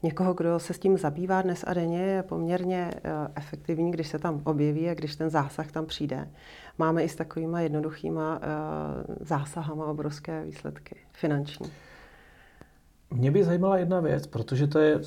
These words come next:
Speaker 2: já se vždycky na něco jako upnu. Eh,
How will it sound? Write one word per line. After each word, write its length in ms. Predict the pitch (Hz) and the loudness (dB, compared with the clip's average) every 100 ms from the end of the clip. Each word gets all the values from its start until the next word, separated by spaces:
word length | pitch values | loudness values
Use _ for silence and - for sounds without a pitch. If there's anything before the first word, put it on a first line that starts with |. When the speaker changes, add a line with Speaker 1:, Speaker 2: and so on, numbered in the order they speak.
| - | -4
Speaker 2:
já 120 | 127 | -4
se 160 | 127 - | -4 -8
vždycky 400 | - - 139 135 | -12 -4 -2 0
na 80 | 139 | 2
něco 200 | 135 151 | 2 6
jako 180 | 143 - | 6 6
upnu. 520 | - 151 147 135 143 - - - - - - - - - 135 | 4 4 6 4 2 -4 -14 -20 -20 -20 -20 -20 -20 -12 -6
Eh, 280 | 123 117 | -4 -4